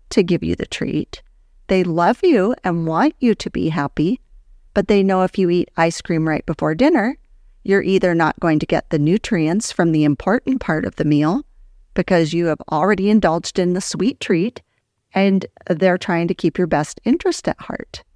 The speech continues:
God is the same way. He wants you to be happy. He wants to give you your heart's desire, but only if it's in your best interest and he wills it, and when it's time.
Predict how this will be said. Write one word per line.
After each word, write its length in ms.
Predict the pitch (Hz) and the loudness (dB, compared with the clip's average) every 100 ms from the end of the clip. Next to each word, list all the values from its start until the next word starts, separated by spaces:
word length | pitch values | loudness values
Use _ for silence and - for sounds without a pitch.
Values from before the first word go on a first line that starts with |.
| _ _ _ _ _ _ _ | _ _ _ _ _ _ _
God 420 | 190 160 156 175 - | 0 2 2 -2 -4
is 160 | 190 - | -8 -6
the 100 | 180 | -10
same 420 | - 165 160 165 | -4 -2 0 -2
way. 280 | 135 135 - _ _ _ _ _ | -2 -4 -10 _ _ _ _ _
He 180 | _ 214 | _ 0
wants 340 | 180 175 202 240 | 2 2 2 0
you 60 | |
to 60 | 185 | 0
be 160 | 185 | 0
happy. 460 | 185 185 143 - 247 - - | -2 -4 -4 -6 -6 -8 -20
He 180 | - 254 | 0 2
wants 460 | 214 190 190 - - | 2 2 0 -2 -8
to 140 | - | -2
give 220 | 196 185 | 2 2
you 120 | 175 | 2
your 180 | 165 156 | 2 0
heart's 320 | 160 156 - | -4 -6 -8
desire, 560 | - 165 160 147 160 262 - _ _ _ _ _ | -6 -4 -2 -2 -2 -4 -8 _ _ _ _ _
but 160 | - - - | 0 0 0
only 380 | 170 160 190 | 0 2 2
if 140 | 220 - | 0 -2
it's 180 | 170 - | -4 -2
in 260 | 175 156 | -2 0
your 320 | 151 147 165 | 0 0 -2
best 340 | 196 202 233 - | 2 0 0 -2
interest 640 | 180 151 156 170 - - _ _ _ _ - | -4 -2 -4 -4 -8 -18 _ _ _ _ -2
and 160 | 160 | -2
he 260 | 135 180 190 | -2 0 2
wills 360 | 208 143 - | 2 0 -4
it, 320 | - - - - _ _ _ _ | -12 -12 -16 -20 _ _ _ _
and 180 | - 156 | 0 2
when 140 | 160 156 | 4 2
it's 240 | 170 - | -2 -10
time. 340 | - 147 - | -4 -4 -4